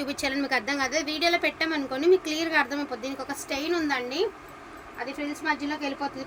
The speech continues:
ప-, మనకి, ఆ, అదనేమంటారు, స్టెప్స్, ఆ, ఎదర్ పైట మధ్యలోకి వెళ్ళిపోతుంది, ప్రాబ్లం లేదు. డ్యామేజ్ గట్రా ఏం లేదండి. బ్యూటిఫుల్ బాటిల్ గ్రీన్ with maroon color, ట్రిపుల్ నైన్ ఫ్రీ షిప్పింగ్ అండి. కంపల్సరీ రోలింగ్ అనేది చేయించుకోవాల్సినటువంటి శారీస్ అండి.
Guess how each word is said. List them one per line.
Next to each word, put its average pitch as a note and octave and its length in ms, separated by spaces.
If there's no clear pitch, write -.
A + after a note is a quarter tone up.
ప-, A3+ 260
మనకి, A3+ 280
ఆ, G#3 220
అదనేమంటారు, A3+ 580
స్టెప్స్, - 380
ఆ, A3 300
ఎదర్ A3+ 320
పైట C4 260
మధ్యలోకి C#4 380
వెళ్ళిపోతుంది, B3 440
ప్రాబ్లం G#3+ 380
లేదు. B3+ 320
డ్యామేజ్ C#4+ 360
గట్రా C#4+ 240
ఏం C#4 260
లేదండి. C#4 360
బ్యూటిఫుల్ D#4 680
బాటిల్ C4+ 460
గ్రీన్ D4 260
with D4 120
maroon C4 340
color, B3+ 200
ట్రిపుల్ C#4+ 280
నైన్ D#4+ 180
ఫ్రీ C#4+ 180
షిప్పింగ్ C4+ 320
అండి. A#3+ 240
కంపల్సరీ E4 520
రోలింగ్ D4 360
అనేది C#4+ 240
చేయించుకోవాల్సినటువంటి C#4 1160
శారీస్ B3+ 380
అండి. G#3+ 260